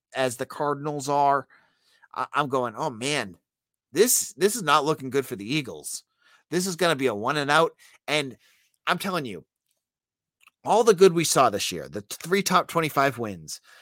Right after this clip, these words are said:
the nine conference wins, the almost getting to five hundred, wouldn't have meant anything if the Eagles had lost to the Cardinals, because the Cardinals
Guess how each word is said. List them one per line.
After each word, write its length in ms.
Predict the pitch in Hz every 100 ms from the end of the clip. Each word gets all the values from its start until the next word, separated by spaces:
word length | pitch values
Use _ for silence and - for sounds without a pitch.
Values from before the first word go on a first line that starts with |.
| _
the 80 | -
nine 420 | 147 156 180 180
conference 560 | 160 165 170 160 131 -
wins, 320 | 117 101 95
the 240 | 117 139 -
almost 520 | 175 214 208 190 143
getting 260 | 165 160 160
to 100 | 147
five 300 | 147 143 135
hundred, 480 | 147 135 98 82 _ _ _ _ _ _ -
wouldn't 400 | 143 214 254 247
have 140 | 226
meant 300 | 165 165 147 - _ _ -
anything 680 | 160 185 139 - 87 73 62 _ _ _ _ _
if 140 | 131 131
the 140 | 143 -
Eagles 400 | 175 185 196 -
had 280 | 165 156 135
lost 760 | 107 127 127 78 - - - _ _ _ _
to 100 | -
the 80 | 131
Cardinals, 500 | - 139 117 87 76
because 320 | - 120 151 - - - -
the 120 | 151
Cardinals 720 | - 208 220 143 95 85 -